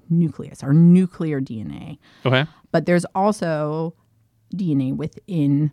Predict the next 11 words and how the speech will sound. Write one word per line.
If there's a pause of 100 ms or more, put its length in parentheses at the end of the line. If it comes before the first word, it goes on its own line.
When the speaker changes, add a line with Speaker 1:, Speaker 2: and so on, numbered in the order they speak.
(100)
Speaker 1:
mitochondria
as
well.
And
so
that (140)
also (100)
gets
passed
on
to